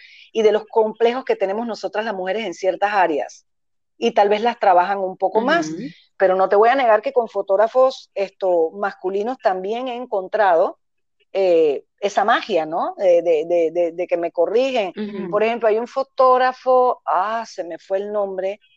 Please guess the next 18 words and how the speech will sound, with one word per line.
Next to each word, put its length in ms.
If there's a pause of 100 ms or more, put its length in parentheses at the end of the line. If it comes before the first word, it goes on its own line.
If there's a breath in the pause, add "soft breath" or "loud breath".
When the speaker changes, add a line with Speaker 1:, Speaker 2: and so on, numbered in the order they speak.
(320)
Speaker 1:
Teto 280
Simosa. 680 (880 soft breath)
Yo, 500
yo 240
cuando 240
empecé 400
a 60
Speaker 2:
Ujú. 60
Speaker 1:
modelar, 600 (240)
me 300
inculcaron 600
de 120
que 140
mi 160
nalga 480
era 200
un 100
defecto. 560